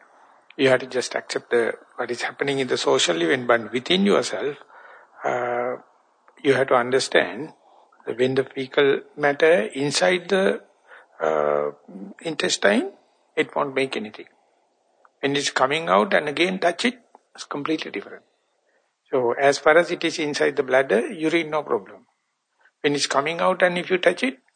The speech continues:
completely different. So when the Jnananda used to say, if you have a bad tooth, and when the doctor is ex-, removed it and put on a glass, and if you ask him to put it again back in your mouth,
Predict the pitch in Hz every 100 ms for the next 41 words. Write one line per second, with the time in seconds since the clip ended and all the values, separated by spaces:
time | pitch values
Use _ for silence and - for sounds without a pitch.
0 | _ _ - 139 156 - 139 110 117 -
1 | 135 _ _ _ _ _ _ _ _ _
2 | 156 135 131 135 135 123 127 135 147 147
3 | 147 151 151 151 135 131 147 - 135 139
4 | 131 123 127 - 175 214 - - - _
5 | _ _ _ _ _ 156 135 135 135 127
6 | 131 - 147 139 - - - - - -
7 | - - - - - 127 147 170 214 196
8 | 117 - - _ - _ _ 160 147 160
9 | 156 165 151 143 143 123 127 - - -
10 | _ - _ - 160 147 170 151 165 -
11 | 190 196 180 180 - 170 165 185 202 185
12 | 185 196 196 185 202 262 -